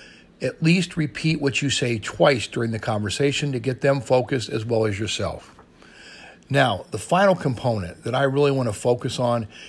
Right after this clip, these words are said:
is summarizing using the client's own words.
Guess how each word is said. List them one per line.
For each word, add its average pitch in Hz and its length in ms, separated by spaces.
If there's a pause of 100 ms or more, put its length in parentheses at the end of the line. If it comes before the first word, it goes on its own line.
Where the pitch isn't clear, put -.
(140)
is - 120
summarizing 131 760
using 123 420
the 117 80
client's 117 640
own 120 360
words. 98 460